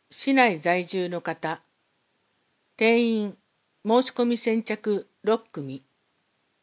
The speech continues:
内容、空き家や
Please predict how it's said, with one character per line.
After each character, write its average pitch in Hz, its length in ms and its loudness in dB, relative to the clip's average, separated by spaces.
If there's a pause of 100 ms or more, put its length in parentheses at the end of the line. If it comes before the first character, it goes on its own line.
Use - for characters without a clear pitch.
(440)
内 226 320 2
容、 214 320 -2 (1000)
空 185 140 0
き 240 180 -6
家 233 160 6
や 220 260 2